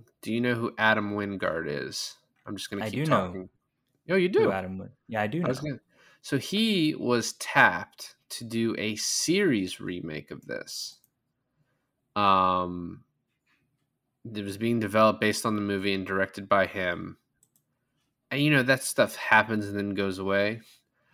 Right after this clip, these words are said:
Speaker 1: Um,
Speaker 2: Right.
Speaker 1: but I love the movie The Guest that he did. We're actually doing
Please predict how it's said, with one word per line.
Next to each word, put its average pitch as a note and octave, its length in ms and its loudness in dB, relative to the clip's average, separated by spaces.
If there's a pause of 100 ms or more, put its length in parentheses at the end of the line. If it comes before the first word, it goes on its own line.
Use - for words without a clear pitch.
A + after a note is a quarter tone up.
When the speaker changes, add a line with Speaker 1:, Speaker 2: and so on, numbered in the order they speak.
(300)
Speaker 1:
Um, G2 280 4
Speaker 2:
Right. F#2 80 -10
Speaker 1:
but - 100 -4 (260)
I C#3+ 260 10
love A2 1040 6 (460)
the A2 100 -4
movie A2 300 -2
The G2 160 -6
Guest G#2 440 2
that F#2+ 140 -6
he G2+ 160 -8
did. F#2+ 520 -8 (960)
We're A#2 140 4
actually C3 320 6
doing G#2 680 -2